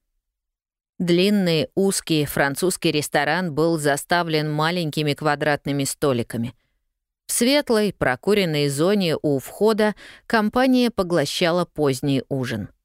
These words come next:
Макс устроился в самом конце, один, в кромешной темноте, заказал вино и стал читать при свечах.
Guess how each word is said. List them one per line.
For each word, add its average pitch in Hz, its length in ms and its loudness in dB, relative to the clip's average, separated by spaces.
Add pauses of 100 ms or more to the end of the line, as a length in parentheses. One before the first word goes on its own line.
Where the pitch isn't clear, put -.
(800)
Макс 247 420 2
устроился 196 640 0
в - 40 -4
самом 190 400 -2
конце, 175 640 -2 (240)
один, 190 720 0
в - 140 -18
кромешной 170 800 0
темноте, 175 800 0 (540)
заказал 190 640 2
вино 175 500 0 (220)
и 185 140 2
стал 175 360 0
читать 139 560 -4
при 139 180 -2
свечах. - 640 -4